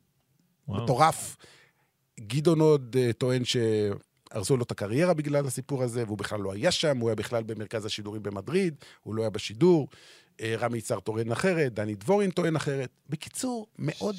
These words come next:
Speaker 2: מאוד מעניין היה שם. אה, זה הגיע לכנסת,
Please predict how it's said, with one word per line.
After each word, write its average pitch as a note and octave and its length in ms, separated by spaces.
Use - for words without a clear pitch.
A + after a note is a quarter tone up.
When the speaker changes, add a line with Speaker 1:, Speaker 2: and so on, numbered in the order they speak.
Speaker 2:
מאוד D#3 180
מעניין C3 340
היה B2+ 200
שם. G3 320
אה, A#2 400
זה G#2+ 160
הגיע C#3 340
לכנסת, F3+ 880